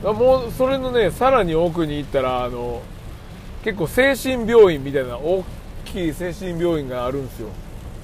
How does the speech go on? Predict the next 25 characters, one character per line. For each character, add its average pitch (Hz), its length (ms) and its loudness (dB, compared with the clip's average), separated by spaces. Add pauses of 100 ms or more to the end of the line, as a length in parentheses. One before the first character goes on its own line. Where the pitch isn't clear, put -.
(560)
そ 208 120 0
こ 226 180 4
の 220 160 4
裏 220 220 4
の、 214 460 2 (220)
あ 147 160 2
の、 143 400 2
雑 160 240 2
木 170 100 -4
林、 143 500 6 (680)
め 139 80 -8
ち 185 80 -2
ゃ 190 40 0
め 196 80 -4
ち 208 60 -2
ゃ 202 60 2
ク - 120 -4
ワ 196 100 6
ガ 180 100 6
タ 160 80 2
い 151 60 0
て 147 80 -2
ま 139 100 -4
す - 60 -12
よ。 107 80 -10